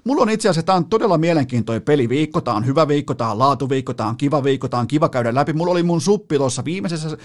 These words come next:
äh, kohdevalintasuppilossa, mistä tulee lopulta nää kolme pöytään,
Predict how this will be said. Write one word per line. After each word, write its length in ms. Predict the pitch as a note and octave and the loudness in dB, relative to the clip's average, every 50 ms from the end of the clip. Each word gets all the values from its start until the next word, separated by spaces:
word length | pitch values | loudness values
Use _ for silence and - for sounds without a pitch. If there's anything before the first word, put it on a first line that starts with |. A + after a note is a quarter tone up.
| - - - - - - | -20 -20 -20 -16 -6 -2
äh, 180 | C#3 C#3+ C#3 B2+ B2+ | 0 0 0 0 0
kohdevalintasuppilossa, 1500 | F3 F#3+ F3 E3 E3 D3 B2 C3+ D3+ D3+ D3+ C#3+ C3+ A#2+ - D3+ E3 D#3+ E3 - D#3 C3+ C3 B2+ B2 B2+ - C#3 B2+ A#2+ - - - - - | 0 0 2 2 0 0 2 2 2 2 2 0 0 -2 0 0 0 0 0 0 -2 0 0 0 -2 0 2 2 2 0 -2 -8 -20 -18 -10
mistä 260 | - C#3 C3+ B2 C3+ | -4 -4 -2 -2 -2
tulee 280 | - C3+ D3 D#3+ D3 C#3 | -2 0 0 0 2 2
lopulta 380 | C3+ C#3+ C3 C#3 D3+ B2+ C3 A#2 | 0 0 0 0 -2 -2 0 0
nää 200 | A#2 A2+ A2 A2+ | 0 0 -2 0
kolme 340 | - D3+ D3+ C#3+ C3 A#2 | 2 2 2 2 2 0
pöytään, 640 | - - C#3+ D#3+ D#3 D3 D3 D3 C#3 C3+ C3 B2+ B2+ | 0 2 4 4 4 4 2 0 -2 -2 -2 -4 -6